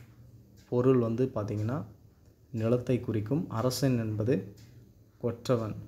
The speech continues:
So, ரெண்டுத்துக்குமே வந்து typing மிஸ்டேக் இருக்கு. அடுத்தது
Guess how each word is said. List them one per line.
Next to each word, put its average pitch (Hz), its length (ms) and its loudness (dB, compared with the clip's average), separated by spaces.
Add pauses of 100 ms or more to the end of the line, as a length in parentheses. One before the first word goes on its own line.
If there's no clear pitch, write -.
(180)
So, - 160 -6 (1500)
ரெண்டுத்துக்குமே 120 480 2
வந்து 117 180 0
typing 113 400 -2
மிஸ்டேக் 107 380 -2
இருக்கு. 107 240 -2 (280)
அடுத்தது 117 420 -2